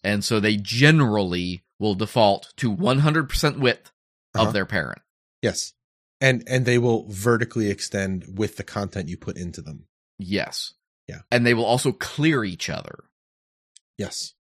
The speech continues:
Speaker 2: So even if you
Speaker 1: Wait,
Speaker 2: have
Speaker 1: let's, let's explain what that means.
Speaker 2: Yeah, so, like, let's say I have two divs,
Speaker 1: Mm-hmm.
Speaker 2: display block,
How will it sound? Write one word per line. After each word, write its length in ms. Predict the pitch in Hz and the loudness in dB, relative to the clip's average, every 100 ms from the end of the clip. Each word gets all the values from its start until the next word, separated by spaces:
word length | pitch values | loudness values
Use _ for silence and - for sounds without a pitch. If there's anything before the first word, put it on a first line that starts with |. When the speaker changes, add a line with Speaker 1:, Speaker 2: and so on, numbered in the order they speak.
| - | -4
Speaker 2:
So 200 | - 123 | 2 6
even 260 | 160 165 151 | 8 8 8
if 140 | 139 | 6
you 120 | 131 | 4
Speaker 1:
Wait, 40 | 143 | 8
Speaker 2:
have 280 | 120 113 113 | 10 10 8
Speaker 1:
let's, 280 | 139 - - | 6 2 0
let's 200 | 139 143 | 0 0
explain 300 | - 135 117 | -2 0 0
what 100 | 104 | -2
that 140 | 92 | -6
means. 380 | 87 82 90 - _ - | -6 -10 -12 -14 _ -2
Speaker 2:
Yeah, 300 | 113 101 90 | 2 2 2
so, 180 | 120 | 0
like, 240 | 120 - 175 | 2 2 4
let's 200 | 160 - | 4 6
say 100 | 185 | 6
I 60 | 135 | 8
have 320 | 123 98 - _ _ _ _ _ _ _ - | 8 4 -2 _ _ _ _ _ _ _ -2
two 400 | - 202 214 208 _ - | 2 2 2 -4 _ 0
divs, 600 | 120 90 76 57 - - _ _ | 2 2 -2 -8 -10 -10 _ _
Speaker 1:
Mm-hmm. 200 | 104 101 90 _ _ - | -8 -8 -10 _ _ -12
Speaker 2:
display 360 | - 110 123 | -6 2 2
block, 420 | 117 95 73 - | 4 0 -2 -8